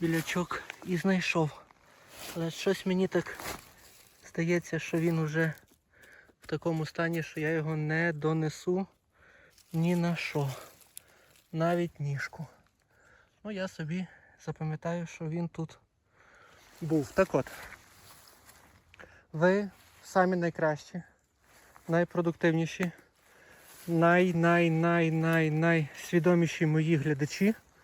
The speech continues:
Файно подивилися моє минуле відео. Будь ласка, хто не подивився, то...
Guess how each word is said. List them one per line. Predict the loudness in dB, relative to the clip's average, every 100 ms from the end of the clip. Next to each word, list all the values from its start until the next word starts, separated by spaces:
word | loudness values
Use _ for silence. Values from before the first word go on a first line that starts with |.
| -20 -20 -20 -20 -20 -20 _ -14 -4 -2
Файно | 8 10 10 8
подивилися | 8 8 10 10 10 8 2
моє | 2 4 4
минуле | 4 4 4 4 2
відео. | 2 2 2
Будь | 2 -2 -2
ласка, | -2 -2
хто | -4 2 4
не | 6 6 4
подивився, | 2 2 4 2 2 -6 -6 -2
то... | 0 0